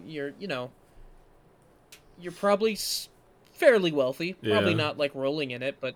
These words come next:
Speaker 1: you know, probably wealthier than any of us will ever be, and you have a pretty popular product. It probably doesn't take a lot of effort to produce,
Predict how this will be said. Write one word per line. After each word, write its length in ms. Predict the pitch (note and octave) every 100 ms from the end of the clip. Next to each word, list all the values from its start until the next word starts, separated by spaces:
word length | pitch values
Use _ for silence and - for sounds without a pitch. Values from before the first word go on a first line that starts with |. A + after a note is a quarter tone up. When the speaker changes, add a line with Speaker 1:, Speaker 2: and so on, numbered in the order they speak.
| -
Speaker 1:
you 120 | E3+
know, 280 | A#2+ A#2+ C3+ _ _ _ _ _ _ _ -
probably 280 | D#3+ C#3+
wealthier 420 | C3+ C#3+ C#3 C#3+ C3+
than 100 | C3+
any 160 | C3+
of 80 | B2+
us 200 | D3+ -
will 120 | D#3+
ever 160 | B2 B2
be, 240 | B2+ B2+ - - _ _ _ _ _ -
and 680 | D#3 D3+ D3 C#3+ C#3 C3+ - - _ _ _ _ _
you 140 | F#3 D3+
have 180 | D#3+
a 40 | D#3+
pretty 200 | - F#3+
popular 400 | G3 G3 A3+ A3+
product. 520 | - F#3 E3 D#3+ E3
It 160 | D3 -
probably 260 | D#3+ D#3
doesn't 240 | F3 E3+ E3+
take 160 | F#3
a 40 | F3+
lot 220 | D3 C#3
of 100 | D3+
effort 260 | D3 E3+ E3
to 60 |
produce, 600 | - C#3 B2 C3+ - -